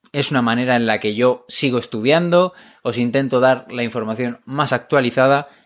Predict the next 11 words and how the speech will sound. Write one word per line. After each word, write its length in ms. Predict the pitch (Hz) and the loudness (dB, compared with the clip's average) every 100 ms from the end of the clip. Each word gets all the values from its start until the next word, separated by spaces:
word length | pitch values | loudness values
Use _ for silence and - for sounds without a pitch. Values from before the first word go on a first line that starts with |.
| _ | _
y 380 | - 147 160 - - | -6 -2 -2 -4 -4
así 320 | 120 - 131 | -4 -2 -2
esperemos 460 | 131 113 123 131 | -2 0 0 0
que 140 | - 123 | 0 0
la 100 | 120 | 0
cardiología 560 | 117 113 110 107 120 | 0 0 0 0 0
veterinaria 640 | 110 107 101 104 107 117 120 | 0 -2 -2 -2 0 2 0
aportar 480 | - 110 101 98 113 | -2 -6 -4 -4 -2
un 220 | 113 110 | -4 -2
pequeño 400 | 127 120 113 104 | -2 0 0 -2
granito 540 | 101 98 107 123 113 | -4 -6 -4 -2 -4